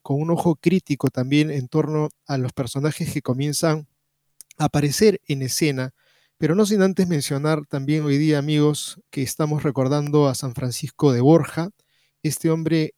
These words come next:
que fue un hombre casado, que tuvo hijos, que tuvo unos títulos de nobleza inmensos, en verdad, muy importante. Fue el tercer,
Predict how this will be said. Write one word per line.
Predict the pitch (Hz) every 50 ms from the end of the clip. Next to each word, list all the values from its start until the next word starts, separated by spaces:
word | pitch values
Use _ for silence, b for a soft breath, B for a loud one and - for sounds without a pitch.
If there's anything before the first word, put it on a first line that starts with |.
| _
que | - - 143 123
fue | - - 254 262
un | 262 226 190
hombre | 190 185 185 185 180
casado, | - 131 120 - 175 175 180 180 185 175 170 165 160 160
que | - 139 120
tuvo | - - 151 151 151 151 147 143
hijos, | 156 165 - - 160 156 151 - -
que | - 135 120
tuvo | _ - 151 147 151 156 151 151 151 139 - _
unos | - 185 170 151 151 151 147 147 131 - -
títulos | - 156 147 - 165 151 156 143 131
de | 143
nobleza | 123 123 123 123 135 143 139 - - 151 147 - - _ _ _ _ _ -
inmensos, | 151 131 127 127 139 156 151 156 147 135 - - 165 165 - - - - -
en | 127 120
verdad, | 123 123 135 147 147 147
muy | 135 143 180 202 196
importante. | 160 139 117 131 123 127 - 151 147 143 139 127 - 143 143 143 b b b b b b b b b b
Fue | - - 151 147
el | 139
tercer, | - 139 131 127 - - 156 151 147 147